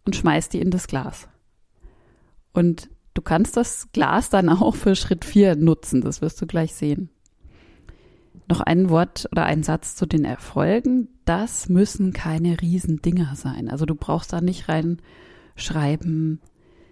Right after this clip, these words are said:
ähm, ich hab, äh, was weiß ich, irgendein Zusatzstudium jetzt abgeschlossen. Wenn du das gemacht hast, fein, auf jeden Fall <laughs> reinschreiben.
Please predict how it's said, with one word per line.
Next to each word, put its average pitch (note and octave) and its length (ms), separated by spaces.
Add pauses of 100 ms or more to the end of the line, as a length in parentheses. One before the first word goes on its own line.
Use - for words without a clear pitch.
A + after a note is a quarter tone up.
(200)
ähm, D#3+ 280
ich - 220
hab, - 120 (280)
äh, C#3 220 (520)
was - 160
weiß D#3 160
ich, - 300 (120)
irgendein D#3 680 (240)
Zusatzstudium D#3+ 720
jetzt D3 260
abgeschlossen. D#3+ 840
Wenn D#3 140
du D#3 60
das C#3+ 140
gemacht D3 320
hast, G#3+ 160
fein, F3 380 (160)
auf - 160
jeden E3+ 140
Fall F#3+ 240
<laughs> - 20
reinschreiben. G#3 520